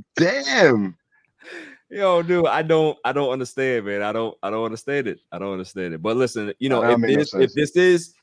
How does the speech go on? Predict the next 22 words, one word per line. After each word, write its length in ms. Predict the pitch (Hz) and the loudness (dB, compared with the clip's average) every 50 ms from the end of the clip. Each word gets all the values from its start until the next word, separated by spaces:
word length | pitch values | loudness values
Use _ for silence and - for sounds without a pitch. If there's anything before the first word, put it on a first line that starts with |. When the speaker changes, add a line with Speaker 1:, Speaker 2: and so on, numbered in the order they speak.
| _ _ | _ _
Speaker 2:
if 160 | 117 120 113 | -8 -4 -4
this 180 | 143 147 - | -4 -4 -2
is 200 | 175 180 180 170 | 0 0 0 0
what 160 | 160 160 160 156 | 0 0 0 0
it 100 | 151 147 | 0 0
is, 240 | 156 151 147 135 | 0 0 -2 -2
man, 480 | 131 135 135 135 131 131 131 135 139 - _ | -2 -2 -2 0 0 -2 -4 -6 -10 -14 _
you 120 | 113 127 127 | -6 -4 -2
know, 380 | 123 113 107 104 101 98 - - | 0 0 0 0 -2 -2 -6 -8
I'm 200 | 87 98 104 98 | -8 -8 -6 -4
glad 380 | 87 113 123 127 127 127 123 117 | -2 0 2 2 2 0 0 0
that 100 | 120 113 | 0 -2
we 140 | 113 117 | -2 -2
got 180 | 104 117 120 113 113 | -2 0 -2 -2 -2
some 180 | - 110 104 104 | -6 -8 -6 -4
resolution. 480 | 107 107 110 107 110 113 117 - 110 | -4 -4 -2 -2 -2 -2 -4 -4 -6
I 80 | 104 95 | -6 -4
wish 240 | 101 110 113 110 - | -2 -2 -4 -4 -6
his 140 | 117 101 101 | -8 -8 -4
moms 400 | 107 110 117 120 117 117 113 113 | -2 0 0 0 0 -2 -4 -4
was 120 | 113 110 | -4 -4
alive 520 | 110 110 113 117 117 117 120 120 120 117 | 0 0 2 2 4 4 2 2 0 -2